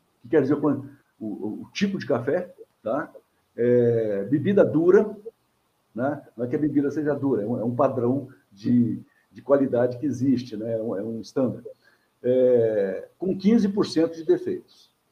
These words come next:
Isso é o padrão commodity, que precifica a commodity café. Ou seja, eu posso produzir cafés especiais, mas sempre eu vou ter um pouquinho de commodity, que é aquele que não se enquadra num nível de qualidade tão alto.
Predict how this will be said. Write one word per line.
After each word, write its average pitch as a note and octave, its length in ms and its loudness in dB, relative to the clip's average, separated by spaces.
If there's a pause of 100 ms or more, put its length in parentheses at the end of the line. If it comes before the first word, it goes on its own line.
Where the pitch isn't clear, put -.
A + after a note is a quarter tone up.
(760)
Isso F3 540 -4
é C3 180 0
o D3 160 -8
padrão C3 460 -4
commodity, C3 760 -8 (400)
que B2+ 60 -10
precifica C3+ 920 -4 (160)
a A2+ 80 -10
commodity C#3+ 720 -2
café. F#2+ 400 -6 (420)
Ou D3 60 -6
seja, A#2+ 440 2 (440)
eu A#2 80 -6
posso F3+ 260 0
produzir D#3+ 600 0 (180)
cafés C3 300 -2
especiais, C3+ 600 -2
mas C#3+ 160 -4
sempre A3 200 -2
eu - 20 -4
vou F#3 100 0
ter G3 80 2
um F#3+ 60 0
pouquinho F#3 240 -4
de - 60 -14
commodity, C#3 580 -4 (240)
que E3 60 -4
é D3+ 40 0
aquele D#3+ 240 2
que E3 60 -8
não E3+ 120 -4
se - 140 -8
enquadra C3+ 560 0
num C3+ 140 -2
nível B2 280 0
de A#2+ 60 -10
qualidade A#2+ 500 -2
tão D3 160 -4
alto. F#2+ 240 -8